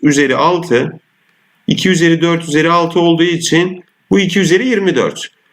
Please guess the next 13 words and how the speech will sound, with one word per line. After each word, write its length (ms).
Bu 180
arkadaşlar 540
iki 300
üzeri 300
üçün 640
sekizinci 640
kuvveti. 880
Bu 160
da 60
iki 260
üzeri 300
yirmi 340
dört. 420